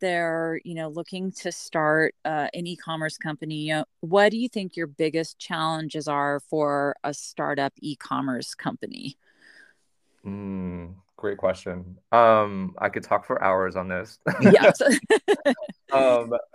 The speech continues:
Speaker 2: I think there's two things for me, um, and David, feel free to chime in.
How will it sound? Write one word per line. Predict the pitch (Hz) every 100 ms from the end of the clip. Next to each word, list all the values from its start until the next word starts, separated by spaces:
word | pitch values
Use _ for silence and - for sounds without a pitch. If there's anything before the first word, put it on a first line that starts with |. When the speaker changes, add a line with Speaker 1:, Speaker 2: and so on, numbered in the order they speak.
| -
Speaker 2:
I | 139
think | 143 185
there's | 208 196 -
two | - 139
things | 135 123 101
for | 110 107
me, | 110 104 101 98
um, | 92 107 110 104 101 98 95 92
and | 120 113
David, | 117 110 -
feel | 117 104
free | - 107
to | 101
chime | - 98 98 95
in. | 101 143 180